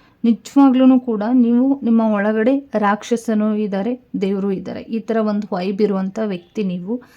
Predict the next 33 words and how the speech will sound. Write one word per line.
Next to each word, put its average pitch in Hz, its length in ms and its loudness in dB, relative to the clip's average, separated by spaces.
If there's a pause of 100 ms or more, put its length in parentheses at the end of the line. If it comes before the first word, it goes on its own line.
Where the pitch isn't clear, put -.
(280)
ಎನರ್ಜೆಟಿಕ್ 214 720 -2
ಆಗಿರುವಂಥ 196 640 -4
ವ್ಯಕ್ತಿ. 190 480 -8 (800)
Actually 254 380 0
ಹೇಳ್ಬೇಕು 240 520 2
ಅಂದ್ರೆ 240 240 4
ನೀವು 240 140 2
ತುಂಬ, 233 240 2 (180)
ಆ, 208 200 -2
ಸ್ಟ್ರಾಂಗ್ 220 480 0
ಆಗಿ 214 180 0
ಅಂದ್ರೆ 247 540 -2
ನೀವು, 233 520 0
ಆ, 208 140 2
ಏನೋ 214 280 4
ಅಚೀವ್ 220 420 0
ಮಾಡೋದ್ರ 226 340 6
ಕಡೆ 214 220 -2
ಗಮನ 196 300 -2
ಕೊಡ್ತಾ 196 320 -4
ಇದ್ದೀರಾ. 196 240 -4
ಅಂದ್ರೆ 233 220 -2
ಎರಡು 208 440 0
ವೈಬು 220 420 0
ಇಲ್ಲಿದೆ. 196 760 -6 (340)
ಆ, 226 140 2
ನೀವು 247 280 6
ಏನ್ 254 320 6
ಮಾಡ್ಬೇಕು 247 420 6
ಅಂತ 233 240 2
ಅಂದ್ರೆ 240 520 2
ಒಳಗಡೆ 226 480 2
ರಾಕ್ಷಸ 220 600 -2